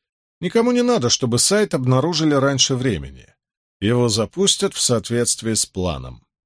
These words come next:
когда захотят, чтобы мы увидели".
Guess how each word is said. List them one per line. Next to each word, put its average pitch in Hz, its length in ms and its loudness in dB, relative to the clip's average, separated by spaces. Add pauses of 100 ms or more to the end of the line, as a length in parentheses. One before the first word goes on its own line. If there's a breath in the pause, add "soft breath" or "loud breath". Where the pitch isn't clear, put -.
(180)
когда 104 280 -4
захотят, 104 500 -4
чтобы 139 320 0
мы 98 320 0
увидели". 67 640 -10